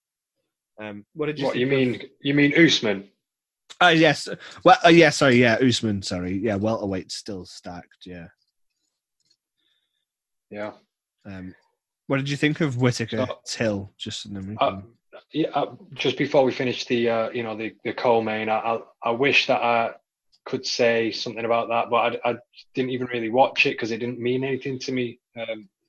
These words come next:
Speaker 1: It was a good
Speaker 2: and I know
Speaker 1: fight,
Speaker 2: that,
Speaker 1: good little
Speaker 2: I know ev-,
Speaker 1: slugfest.
Speaker 2: everyone says it was a good fight, but if I don't know either of the fighters, I, um, you know, uh, sometimes if it's guaranteed to be, I will watch it. If it's a good fight for definite, then I watch them. Yeah.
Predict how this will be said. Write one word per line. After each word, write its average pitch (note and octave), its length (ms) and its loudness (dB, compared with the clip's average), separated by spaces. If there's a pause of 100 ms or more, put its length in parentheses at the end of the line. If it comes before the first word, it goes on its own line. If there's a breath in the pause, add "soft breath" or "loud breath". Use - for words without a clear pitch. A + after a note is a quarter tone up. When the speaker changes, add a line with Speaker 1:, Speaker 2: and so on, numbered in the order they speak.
(160)
Speaker 1:
It - 20 4
was C3+ 120 4
a C#3 40 4
good D#3 200 4
Speaker 2:
and C#3+ 120 2
I C3+ 140 6
know A2+ 60 6
Speaker 1:
fight, G#2 80 -6
Speaker 2:
that, A#2 160 0
Speaker 1:
good B2 200 2
little A#2+ 220 -2 (240)
Speaker 2:
I C#3 100 2
know B2 200 4
ev-, A#2 200 0
Speaker 1:
slugfest. A2 120 -4
Speaker 2:
everyone C3 260 0
says B2+ 260 -2
it B2+ 60 2
was A2 120 -2
a A#2+ 40 -2
good A#2 200 0
fight, B2+ 360 2
but - 120 -4 (300)
if A#2 140 -4
I B2+ 40 2
don't C#3 260 -2
know C3 200 2
either B2 220 2
of G#2+ 100 -4
the G#2+ 80 -4
fighters, A2+ 540 0
I, G#2+ 160 -2 (960 soft breath)
um, A2+ 400 2 (300)
you D3+ 100 0
know, C#3+ 120 0
uh, C#3+ 300 4
sometimes E3+ 540 2 (140)
if F3+ 220 4
it's F#3 220 4
guaranteed F3 460 4
to - 60 -6
be, D#3+ 80 4
I - 80 4
will F3 260 8
watch C#3+ 320 4
it. A#2 160 0
If - 80 -6
it's - 220 -2 (120)
a D#3+ 80 6
good E3+ 240 4
fight D#3 360 4
for - 120 2
definite, B2+ 560 0
then A#2 340 -2 (220)
I A#2 100 4
watch A2+ 360 0
them. G2 240 -6 (140)
Yeah. A#2 220 -2